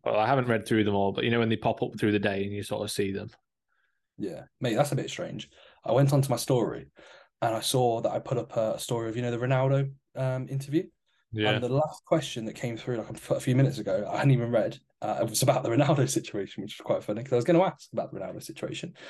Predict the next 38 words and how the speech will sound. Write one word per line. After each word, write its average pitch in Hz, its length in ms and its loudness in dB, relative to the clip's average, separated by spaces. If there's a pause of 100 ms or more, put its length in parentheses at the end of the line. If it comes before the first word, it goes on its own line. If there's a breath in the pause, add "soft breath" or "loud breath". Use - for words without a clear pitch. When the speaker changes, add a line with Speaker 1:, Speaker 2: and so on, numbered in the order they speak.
(280 loud breath)
Speaker 2:
Um, 110 640 2
so 135 200 4
he, 127 160 0
the, 139 280 4
the 120 220 -2 (120)
Haziq 160 400 -2 (100)
dot - 380 2
Y, 131 500 -2 (200 loud breath)
um, 113 420 -2
has 120 140 -2
asked, - 300 -2
"If 139 120 -4
the 147 80 0
Ronaldo 190 300 4
situation 175 400 -2
was 160 80 0
to 147 80 -6
happen 139 180 -6
to 131 80 -6
Salah, 117 440 -4 (360 soft breath)
what 135 180 2
would 139 120 0
you 143 60 2
do? 120 420 0
What 139 160 2
would 139 260 2
you 127 300 -4
as 113 80 -4
Klopp - 380 -4
do?" 101 200 -8 (680 soft breath)
Obviously, 123 280 -2
I - 20 -4
think 165 180 2
you'd 131 80 0
have 131 120 -2
to - 80 -12
get 120 140 0
rid, 143 220 2